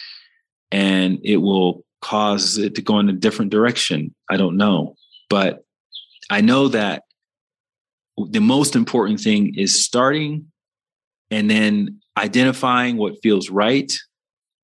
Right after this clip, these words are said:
and then taking action on what feels right, not perfect, but what feels right, and just trusting that what happens next is what's supposed to happen.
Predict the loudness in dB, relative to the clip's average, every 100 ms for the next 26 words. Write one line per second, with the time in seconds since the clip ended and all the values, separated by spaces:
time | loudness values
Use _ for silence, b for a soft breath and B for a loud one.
0 | -6 -2 2 2 2 2 2 2 0 -2
1 | -4 -2 0 2 2 0 -4 -14 _ -4
2 | 0 4 2 2 2 2 2 0 0 2
3 | 0 -4 -4 -2 -2 0 0 2 -2 0
4 | -2 -2 0 0 0 0 0 0 -2 -10
5 | _ b b b b _ 0 2 2 0
6 | -2 -2 0 0 -2 -4 -6 -6 -16 _
7 | _ _ _ _ _ -4 -2 -2 -6 _
8 | _ _ 0 0 0 -2 -2 0 0 2
9 | 0 0 -2 -2 0 0 0 -2 0 0
10 | 0 0 -2 -2 -4